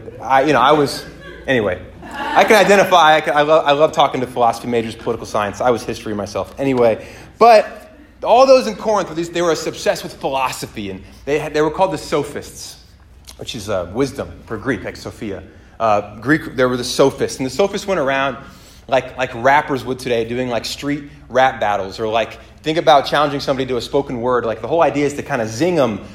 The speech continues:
or challenge them, to kinda make fun of 'em, or to kinda, like, to look impressive, to look strong, to look funny, to look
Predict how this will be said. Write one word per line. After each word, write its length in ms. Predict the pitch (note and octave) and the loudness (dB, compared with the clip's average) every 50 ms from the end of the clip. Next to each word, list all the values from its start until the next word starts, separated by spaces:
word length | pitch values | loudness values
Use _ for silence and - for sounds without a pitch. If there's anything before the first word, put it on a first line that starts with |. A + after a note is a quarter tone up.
| - - | -14 -12
or 80 | A#2+ A2+ | -12 -8
challenge 360 | - E3 C#3+ C#3+ D3+ D3 C#3 | -4 -2 0 0 0 0 -2
them, 120 | D3 D3 D3 | -4 -4 -4
to 80 | C#3 | -6
kinda 200 | - D#3 D3 C3 | -4 -2 -2 0
make 240 | B2+ C#3+ C#3 - - | 0 0 -2 0 2
fun 140 | F#3 F3+ F3 | 2 4 6
of 140 | D3+ C#3 B2+ | 6 6 4
'em, 240 | B2 A2+ G#2+ G#2+ | 2 2 0 -2
or 100 | G#2+ G#2 - - - - - | -4 -6 -8 -14 -20 -20 -18
to 140 | - B2 - | -18 -16 -16
kinda, 340 | - - - E3+ F3 G3 F#3+ | -14 -2 0 2 4 4 4
like, 460 | E3+ D#3 - - - - - - - | 4 4 2 0 -6 -14 -18 -12 -4
to 80 | - D#3+ | -2 -2
look 160 | F3+ F#3 G3+ | 0 0 -2
impressive, 520 | E3+ D3+ - D#3+ D3 C3 - - G#2+ F2 - - - - - | -4 -2 0 0 0 0 -2 -6 -10 -10 -12 -16 -20 -10 -4
to 80 | D#3+ | -2
look 120 | F#3+ F#3+ F#3+ | -2 -2 -2
strong, 500 | - - - D#3+ D3 C#3 A#2 G#2 G2+ G#2 | -6 -4 2 2 4 4 4 2 -2 -2
to 40 | |
look 160 | A#2 D3 D3 - | -4 -4 -4 -6
funny, 360 | - - D3+ C#3 B2+ A2 G2 | -4 -2 0 0 0 -4 -8
to 120 | - A#2+ A2+ | -8 -8 -6
look 240 | B2 C#3 - - | -4 -6 -6 -8